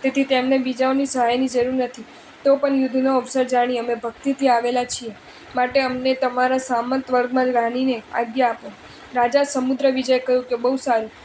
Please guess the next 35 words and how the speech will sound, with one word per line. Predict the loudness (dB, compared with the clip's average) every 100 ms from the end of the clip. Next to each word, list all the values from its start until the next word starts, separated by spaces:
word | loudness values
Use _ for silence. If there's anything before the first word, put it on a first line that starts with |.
| -8 2
ત્યારે | 4 4
તેઓ | 4 2
ફરીવાર | 2 0 2 0
બોલ્યા | 2 0 0
કે, | -2 -2
"માત્ર | -2 0 0
એક | 0 0
કૃષ્ણની | -8 -4 -2 2
આગળ | 2 2 0
જરાસંઘ | 0 2 2 0 -4
ત્રણ | -2 -4
સમાન | -4 -4 -4 -4
છે, | -6 -14 -20 -12 -4
પરંતુ | -2 0 0
વૈતાળીય | 0 0 0 0 -2
ગિરી | -2 -2
ઉપર | -2 0
જે | 0 -2
ખેચરો | -4 -2 0 2 4
જરાસંઘના | 4 4 2 2 0 0
પક્ષના | 0 -4 -2 -2 -2
છે, | -4 -8 -12 -6 2
તેઓ | 4
જ્યાં | 4 2 2
સુધી | 0 0
અહીં | 0 2 0
આવ્યા | 0 -2
નથી, | -2 -6
ત્યાં | -4 0 0
સુધીમાં | -2 -2 0 0
અમને | 0 -4
ત્યાં | 0 0
જવાની | 2 0 0 -2
આજ્ઞા | -2 0
આપો. | 0 0 -10